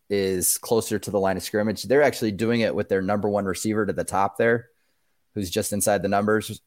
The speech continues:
Um, yep, right there. And that corner has a man-to-man, so that's a lot of ground to cover. He's gotta go from there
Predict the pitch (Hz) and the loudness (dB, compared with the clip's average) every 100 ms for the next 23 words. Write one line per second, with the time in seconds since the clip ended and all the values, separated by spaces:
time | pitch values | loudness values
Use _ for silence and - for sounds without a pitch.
0 | _ _ - 92 85 82 80 - 104 - | _ _ -6 -2 0 -2 -6 -2 0 2
1 | 107 104 104 107 - _ _ _ _ _ | 2 2 4 2 0 _ _ _ _ _
2 | - 131 120 113 104 - 135 139 170 175 | 2 4 4 2 -2 2 4 4 4 6
3 | 120 120 113 104 120 113 98 113 101 - | 6 4 2 2 4 4 2 2 2 0
4 | 104 143 120 90 98 104 90 104 107 98 | 2 2 2 2 2 2 2 2 2 2
5 | 87 123 98 90 107 107 104 92 95 - | -2 0 2 2 0 0 0 2 0 0
6 | 90 95 104 107 104 | -2 2 4 4 2